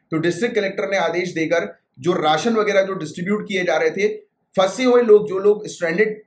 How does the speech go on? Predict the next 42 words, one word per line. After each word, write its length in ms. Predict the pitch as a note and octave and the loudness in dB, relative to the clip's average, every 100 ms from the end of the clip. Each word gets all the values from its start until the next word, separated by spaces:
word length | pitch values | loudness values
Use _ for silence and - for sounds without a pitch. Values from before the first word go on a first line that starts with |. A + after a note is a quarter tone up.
| G3 | -4
थे, 80 | |
फंसे 300 | F3 D3+ - | -2 -2 2
हुए 120 | G#3 F#3+ | 2 2
थे, 140 | C#3 | -2
तो 100 | G#3 | -2
उन 360 | G#3+ F3 F3+ - | -2 -2 -4 -2
तक 80 | A#3+ | -4
भी 240 | F3+ A#3 | -2 -2
जो 100 | G#3 | 0
है 60 | F3 | 0
वो 300 | F#3 G#3 _ _ - | -2 -10 _ _ -6
पहुंचाया 420 | D3 D3+ D#3+ D3 | -4 0 0 0
गया, 220 | C3+ - - _ _ _ _ | -4 -8 -14 _ _ _ _
सामान 300 | - D#3+ G3 | -6 -2 -2
पहुंचाया 380 | G3 - D#3+ C3 | -2 -4 -2 -2
गया। 160 | A2+ | -4
जैसे 220 | B2+ C#3 D#3+ | -6 -6 -4
कल 180 | D3 | -4
को 120 | D3 C#3 | 0 -2
आप 140 | C#3+ | -2
district 320 | D3 - E3+ | -6 -10 -6
collector 340 | D3 D3 - D#3+ | -4 -4 -6 -4
बनेंगे, 560 | C#3+ D3+ D3 C#3+ C#3+ - _ - | -2 -2 0 0 -2 -12 _ -6
right, 140 | D3 D3+ | -4 0
आईपीएस 500 | D3+ D#3 F#3 F#3+ F3 | 0 -2 -2 -4 -2
वगैरह 260 | D#3+ D#3+ | -2 0
जब 140 | D#3+ D3+ | 0 -2
आप 100 | D3 | -2
बनेंगे, 320 | C#3+ D3+ D3+ | -4 -2 0
आईएएस 380 | C#3+ C#3+ F#3+ E3+ | 0 0 -2 -2
जब 160 | E3 | -2
आप 120 | D3+ D3 | -2 -2
बनेंगे, 260 | C#3+ D#3+ D3 | -4 -2 -4
तो 120 | E3 | -4
obvious 240 | C#3+ G3 | -6 -8
सी 80 | G3+ | -4
बात 180 | E3+ F3+ | -4 -2
है, 60 | |
ऐसी 220 | D3 C#3+ G3 | -2 -4 -4
कोई 160 | F3+ | -6
situation 440 | F3 D3+ D3 - F3 | -4 -8 -8 -6 -4
आएगी, 340 | C#3+ D3 - | -4 -6 -14